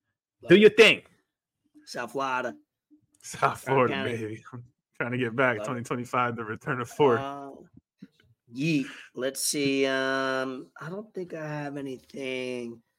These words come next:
Speaker 1: Uh, I did mention Pompano Topgolf opened. Uh, football. Yeah, football's, you know, a lot of, a lot of close matches. Basketball, hockey. This is the time. Oh, one thing I did talk, I think somebody mentioned,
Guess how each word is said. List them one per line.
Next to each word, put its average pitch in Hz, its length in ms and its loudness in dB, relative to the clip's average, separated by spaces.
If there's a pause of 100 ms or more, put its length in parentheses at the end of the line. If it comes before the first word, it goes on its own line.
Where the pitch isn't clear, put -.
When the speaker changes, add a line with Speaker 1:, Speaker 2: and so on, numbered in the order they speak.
(420)
Speaker 1:
Uh, 127 600 -4
I 120 40 -8
did 123 180 -10
mention 127 500 -8
Pompano 131 520 -10
Topgolf 135 720 -12
opened. 127 800 -10 (580)
Uh, - 60 -20 (720)
football. 139 360 -2
Yeah, - 180 2
football's, 208 580 2
you 185 100 2
know, 147 240 0 (100)
a - 20 -10
lot 147 160 2
of, 143 100 0 (220)
a 165 40 -14
lot 147 100 -6
of 139 100 -10
close 156 300 -8
matches. 147 460 -4
Basketball, 143 720 -8
hockey. 139 760 -6 (920)
This 131 180 -2
is 151 80 -2
the 151 80 0
time. 165 380 4 (100)
Oh, 175 240 8
one 175 220 4
thing 196 180 6
I 165 80 6
did 165 240 6
talk, 123 300 2
I 131 80 2
think 131 180 -6
somebody 143 240 0
mentioned, 131 560 -2